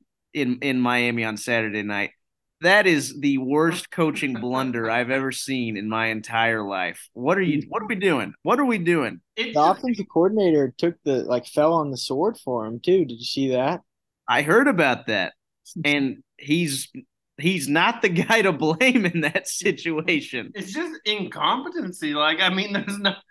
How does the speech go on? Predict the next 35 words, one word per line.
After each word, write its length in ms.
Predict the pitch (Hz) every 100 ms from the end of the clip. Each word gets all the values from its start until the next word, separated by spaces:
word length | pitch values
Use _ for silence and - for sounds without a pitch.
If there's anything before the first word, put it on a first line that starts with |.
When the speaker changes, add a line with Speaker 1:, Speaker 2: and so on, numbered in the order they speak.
| -
Speaker 1:
I 120 | 185
mean, 280 | 214 160 156 - 180 -
Speaker 2:
<laughs> 340 | 196 - _
Speaker 1:
it 180 | 185 175
doesn't 280 | 214 185 170
make 220 | 160 -
any 220 | 147 139
sense. 680 | - 214 294 - - - - _ -
Speaker 2:
I 140 | 208
mean 140 | 196 -
Speaker 3:
But 200 | 226 147
he 100 | 170
did 200 | 165 208
it 160 | 233 180
at 60 | 151
Oregon, 500 | 151 202 175 139 127
too. 440 | 160 175 123 104 _ -
Did 160 | 131 131
y'all 160 | 139
see 300 | 139 - 139
that? 300 | 135 151 180 _ _ -
Speaker 1:
I 100 | 135
heard 240 | 143 220
about 380 | 247 180 156 120
this. 420 | 123 107 - - -
Speaker 2:
He 100 | 233
just, 140 | 233 233
Speaker 3:
That's 120 | 196
Speaker 2:
I 20 |
don't 160 | 175 170
think 160 | 165 156
he 60 |
Speaker 3:
totally 260 | - 160 151 127 196
Speaker 2:
understands 280 | 233 214 190 -
the 140 | 160